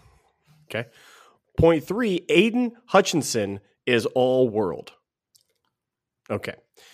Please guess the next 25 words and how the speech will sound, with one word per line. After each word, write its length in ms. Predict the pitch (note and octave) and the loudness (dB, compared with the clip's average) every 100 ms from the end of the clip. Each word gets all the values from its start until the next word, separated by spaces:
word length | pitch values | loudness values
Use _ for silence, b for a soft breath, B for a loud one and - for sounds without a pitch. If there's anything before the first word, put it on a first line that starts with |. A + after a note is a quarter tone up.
| _ _ _ A#2+ | _ _ _ -4
Now, 200 | B2+ - _ _ C3+ | -2 -4 _ _ 4
I'm, 300 | F3+ A#3 - _ - | 4 4 -2 _ 4
I 220 | D3+ F3+ | 6 6
am 260 | F3+ D3 A#2 | 6 2 2
down 340 | B2+ D#3 F3+ | 2 2 0
in 80 | F3+ | -2
the 80 | D#3 | -4
dumps 460 | C#3 D3+ D3+ - | 0 0 -2 -8
of 260 | - C3 C3 | 0 0 2
this 160 | C3+ C3+ | -4 -2
Georgia 280 | C3 B2 A#2 | -2 -2 -4
team 220 | A#2+ A2+ | -6 -4
right 120 | A2 | -4
now. 100 | G#2+ | -4
Yes, 340 | G#2 G#2 F#2+ - | -4 -4 -4 -6
I'll 80 | F#2+ | -10
come 180 | A2+ G#2 | -8 -6
out 80 | G2 | -8
and 100 | - | -8
say 180 | G2+ | -10
it. 60 | F#2+ b b | -10 b b
I 140 | G#2+ G#2 | -6 -4
hate 220 | B2 B2+ | -2 0
our 180 | A#2 A#2 | 0 -2
offense. 320 | A#2+ C#3 C3+ | -4 -6 -10